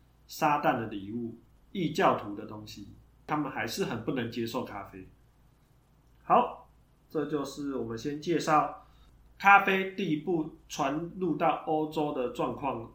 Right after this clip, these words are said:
就是如何改变欧洲人的饮食还有饮用的习惯。到现在欧洲的酿酒技术还是很厉害，不过他们就变得比较没有骂谁骂谁。我觉得欧洲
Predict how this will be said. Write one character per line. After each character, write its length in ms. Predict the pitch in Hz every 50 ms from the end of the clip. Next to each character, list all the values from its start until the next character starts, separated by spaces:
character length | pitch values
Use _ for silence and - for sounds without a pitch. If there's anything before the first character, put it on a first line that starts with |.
| -
就 140 | - 170 160
是 200 | 160 - 170 151
如 200 | 139 151 165 165
何 200 | 147 135 135 135
改 220 | - 143 127 117 113
变 420 | - 175 165 156 147 147 - - - - - - - - -
欧 260 | - 196 190 190 185
洲 280 | 185 190 185 185 180 160
人 200 | 135 117 113 110
的 340 | 120 117 113 107 - - - - - - - -
饮 200 | 175 151 127 117
食 540 | 113 - - 120 120 127 131 147 - - - - - - - - - -
还 140 | - 143 143
有 220 | 147 147 151 -
饮 200 | 135 120 117 -
用 220 | 170 180 165 139 120
的 80 | 113
习 340 | 113 - - 131 117 113 113
惯。 300 | - 151 139 127 110 - - - - - _ _ _ _ _ _
到 140 | - 202 190
现 240 | - 214 185 175 180
在 120 | 190 170
欧 220 | - 175 165 160
洲 200 | 160 165 151 151
的 160 | 143 139 131 147
酿 260 | 185 180 156 127 113
酒 120 | 110 104
技 180 | - - 147 131
术 140 | - 151 139
还 80 | 110
是 120 | - - 139
很 160 | 110 95 104 113
厉 160 | 113 104 98
害， 280 | 113 104 95 - - - - - - - - - _ - _ _
不 100 | - 143
过 200 | 147 180 180 170
他 120 | 160 165 156
们 220 | 151 135 120 - - -
就 300 | - 175 165 165 - - - - -
变 160 | 196 165 127
得 80 | 120 117
比 100 | - -
较 160 | 143 139 135
没 80 | 139
有 100 | 131 113
骂 180 | 117 123 120 120
谁 200 | 120 - 110 101
骂 180 | 104 107 101 98
谁。 160 | - - - - - - - - - - _ - _
我 100 | 165 160
觉 140 | 160 190 208
得 60 | 214 202
欧 260 | - 220 202 202 196
洲 580 | 196 202 196 190 190 190 190 190 185 190 185